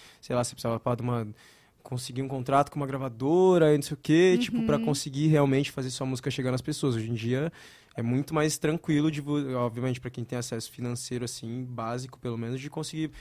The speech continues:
Speaker 1: pô, ter estúdios em casa, um computadorzinho, uma plaquinha, um microfone, conseguir
Speaker 2: E
Speaker 1: fazer
Speaker 2: vai.
Speaker 1: essas coisas, subir na internet, no SoundCloud, no, sei lá, seja onde for, no YouTube, e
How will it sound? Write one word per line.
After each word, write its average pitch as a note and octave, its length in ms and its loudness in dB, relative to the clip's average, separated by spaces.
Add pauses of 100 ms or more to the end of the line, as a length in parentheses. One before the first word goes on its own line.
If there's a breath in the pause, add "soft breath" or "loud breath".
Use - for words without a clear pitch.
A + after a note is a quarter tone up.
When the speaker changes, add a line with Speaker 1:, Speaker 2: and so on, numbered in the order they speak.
(200 loud breath)
Speaker 1:
pô, C#3+ 120 -2
ter C3+ 100 -4
estúdios B2+ 300 -4
em D3 100 -2
casa, D#3+ 380 4
um E3+ 100 -2
computadorzinho, C#3+ 760 -2
uma F3 120 -2
plaquinha, D#3+ 480 -2
um - 20 -4
microfone, D#3+ 560 -4
conseguir F3 300 -6
Speaker 2:
E - 20 -14
Speaker 1:
fazer D#3 200 -4
Speaker 2:
vai. - 100 -6
Speaker 1:
essas - 80 -8
coisas, F3 200 2
subir D#3+ 180 2
na E3+ 40 6
internet, D#3 500 4
no D#3 80 0
SoundCloud, D3 640 -2
no, C3 180 -4
sei B2+ 200 -6
lá, B2+ 100 -2
seja B2+ 220 -6
onde C#3 100 -8
for, B2 160 -4
no C3+ 80 0
YouTube, C3 500 -4 (480 loud breath)
e D#3+ 220 0